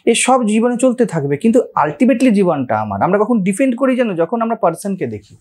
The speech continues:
আমরা ব্যক্তিকে দেখি, নয় তার সাপোর্ট করতে হবে, নয় তাকে ডিফেন্ড করতে হবে, ওখানে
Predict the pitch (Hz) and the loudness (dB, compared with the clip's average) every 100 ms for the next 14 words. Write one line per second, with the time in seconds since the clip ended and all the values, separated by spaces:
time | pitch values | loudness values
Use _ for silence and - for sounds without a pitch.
0 | _ _ _ _ _ _ - 202 196 214 | _ _ _ _ _ _ 2 4 4 2
1 | 269 254 254 254 277 - _ _ _ 175 | 2 2 2 0 -6 -12 _ _ _ 0
2 | 196 214 214 202 240 240 254 - 240 240 | 2 2 2 2 2 2 0 2 0 0
3 | 247 247 - 113 110 113 135 226 233 240 | -4 -6 -6 -4 -2 0 2 0 2 0
4 | - 220 214 226 _ _ _ _ _ _ | 0 -2 -4 -10 _ _ _ _ _ _
5 | _ _ 180 202 | _ _ 0 2